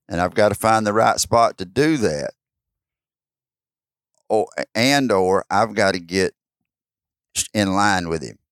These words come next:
on the same ridge with him, which everybody, you know, a lot of folks already know that. But see, I can't be parallel. I've got to be in line with him, and then,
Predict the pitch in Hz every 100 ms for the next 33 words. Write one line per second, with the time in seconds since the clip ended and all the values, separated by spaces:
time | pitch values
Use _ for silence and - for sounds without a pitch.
0 | _ 92 107 95 - 98 92 90 92 87
1 | 78 76 71 80 80 82 82 87 82 -
2 | 78 85 85 101 95 - 73 87 80 78
3 | 85 87 82 - 80 - 90 85 101 117
4 | 113 104 98 - 104 95 92 101 92 82
5 | 87 92 90 85 85 80 95 101 107 107
6 | 104 101 98 98 _ - _ - 85 90